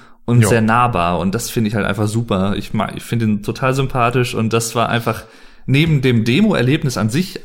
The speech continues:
Speaker 1: einfach ein cooler Moment. Das
Speaker 2: So
Speaker 1: war
Speaker 2: viel
Speaker 1: schon
Speaker 2: Spaß.
Speaker 1: sehr geil.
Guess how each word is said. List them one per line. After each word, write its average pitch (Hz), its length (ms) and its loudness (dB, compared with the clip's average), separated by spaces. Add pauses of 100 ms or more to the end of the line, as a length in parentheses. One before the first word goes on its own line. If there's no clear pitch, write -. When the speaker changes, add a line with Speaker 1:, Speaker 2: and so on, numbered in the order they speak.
Speaker 1:
einfach - 300 -4
ein 117 80 0
cooler 131 300 0
Moment. 110 420 2 (1120)
Das 92 160 0
Speaker 2:
So 120 80 4
Speaker 1:
war 101 80 4
Speaker 2:
viel 104 80 2
Speaker 1:
schon 104 100 -2
Speaker 2:
Spaß. 92 40 0
Speaker 1:
sehr 98 100 2
geil. 90 300 -2